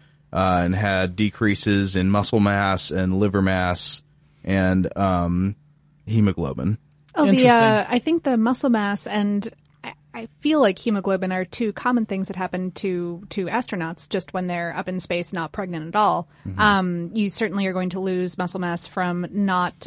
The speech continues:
Speaker 2: uh, not moving, not, not using your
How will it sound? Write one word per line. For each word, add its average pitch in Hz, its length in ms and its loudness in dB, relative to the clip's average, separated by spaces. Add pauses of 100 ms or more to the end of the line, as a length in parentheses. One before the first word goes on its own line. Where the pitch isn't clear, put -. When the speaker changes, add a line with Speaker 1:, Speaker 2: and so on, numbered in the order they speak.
(100)
Speaker 2:
uh, 139 500 -4
not 196 320 0
moving, 190 460 -2
not, 185 200 -4
not 190 180 -4
using 214 420 0
your 170 280 -4